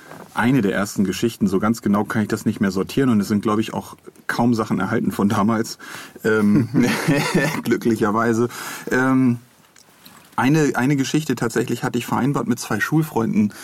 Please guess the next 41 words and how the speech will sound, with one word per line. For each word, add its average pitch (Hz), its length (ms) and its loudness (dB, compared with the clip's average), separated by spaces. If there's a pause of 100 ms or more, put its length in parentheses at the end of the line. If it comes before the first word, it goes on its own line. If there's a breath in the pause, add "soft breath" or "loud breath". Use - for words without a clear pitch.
(320 loud breath)
Ähm, 104 460 2 (180)
da 110 160 -2
hatten 110 160 -2
wir 117 80 2
so 110 80 -2
eine 110 100 0
Art - 120 -4
Schreibwettbewerb. 92 880 -4
Und 101 80 -6
wir 95 100 -2
haben, 107 260 2
wir 104 140 0
waren 113 160 2
echt - 220 -4
gute 113 200 -2
Kumpels, - 520 -4
äh, - 140 -6
zwei - 220 -4
Leute 117 380 0
und, 101 320 -4
äh, 98 240 0 (680 loud breath)
äh, 104 200 0
ich. - 240 -2
Und, 104 340 0
äh, 101 220 0
wir 104 100 0
haben 104 120 2
dann 104 120 0
in 107 80 0
den 104 140 2
Pausen 107 340 -2
uns 101 140 0
immer 104 160 2
unterhalten 98 440 -2
und 104 80 4
manchmal 104 360 0
auch 95 120 -4
in 101 100 2
der - 100 -2
Unterrichtsstunde, 101 720 0 (480 loud breath)
ähm, 101 400 2